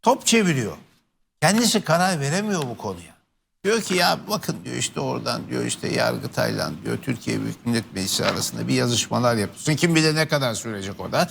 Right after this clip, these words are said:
Bir yılan hikayesine döndürmeye çalışıyorlar. Hani vardır ya maçlarda böyle top çevirmek için, e, korner bayrağını köşesine götürürler. Böyle bir sırtını da döner, orada top,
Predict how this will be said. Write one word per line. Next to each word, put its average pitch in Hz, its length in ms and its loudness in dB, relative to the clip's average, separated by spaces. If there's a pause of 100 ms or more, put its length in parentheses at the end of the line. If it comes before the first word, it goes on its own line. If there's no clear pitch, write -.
(200)
Bir 147 100 6
yılan 131 360 4
hikayesine 110 600 -2
döndürmeye 104 560 2
çalışıyorlar. 104 680 2 (420)
Hani 170 220 4
vardır 185 340 2
ya 196 140 2
maçlarda 156 720 -2
böyle 156 340 0 (400)
top 143 200 0
çevirmek 165 520 4
için, 170 360 0 (260)
e, 139 200 2
korner 165 500 4
bayrağını 156 500 0
köşesine 151 560 0
götürürler. 151 720 2
Böyle 156 260 2
bir 156 160 2 (320)
sırtını 165 520 2
da 147 180 4
döner, 151 360 2
orada 151 440 -2
top, 147 180 -4